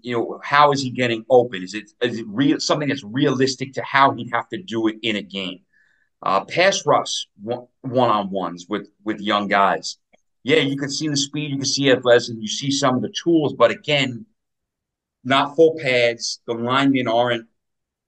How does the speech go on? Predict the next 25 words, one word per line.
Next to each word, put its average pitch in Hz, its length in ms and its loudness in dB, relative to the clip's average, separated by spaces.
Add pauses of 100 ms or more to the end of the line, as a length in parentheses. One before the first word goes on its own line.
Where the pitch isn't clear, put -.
(180)
you 127 120 -6
know, 117 100 -4
doing 131 340 4
what 120 160 2
they 117 120 0
would 113 200 -4
be 107 120 -16
doing 117 300 0
to 113 100 -12
them 107 340 -6
in 120 140 -2
a 104 80 -4
regular 101 400 -2
game. 90 320 -14
So 120 140 -8
I 120 60 -4
think 185 240 -8
there's 151 240 -2
always 139 680 0
things 123 320 -4 (640)
you 127 100 -4
have 190 240 -4
to 190 80 2
look 147 400 4 (140)
for 139 680 2